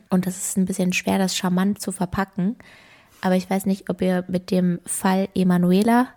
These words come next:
vertraut seid. Und zwar gibt es das Gerücht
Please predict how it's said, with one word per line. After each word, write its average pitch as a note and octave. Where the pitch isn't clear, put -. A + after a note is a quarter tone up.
vertraut -
seid. G#3+
Und F#3
zwar F#3
gibt F#3
es F#3
das -
Gerücht -